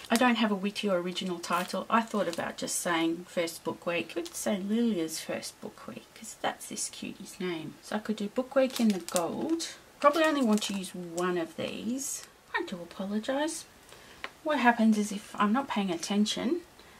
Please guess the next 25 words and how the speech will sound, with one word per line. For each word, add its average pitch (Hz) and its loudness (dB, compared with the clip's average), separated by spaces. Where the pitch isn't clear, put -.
after 185 4
thirty 208 2
minutes 185 -2
the 165 -4
camera 165 -6
stops - -6
recording, - -8
which 247 2
is 214 -2
fantastic. - -8
Anyway, 175 6
you 226 8
didn't 220 12
miss 180 4
anything. 151 -8
I'm 208 6
still 190 -2
messing 175 -2
about 175 0
with 175 -10
these 165 -2
alphabet - -4
things, 156 -6
the 185 -8
title. - -6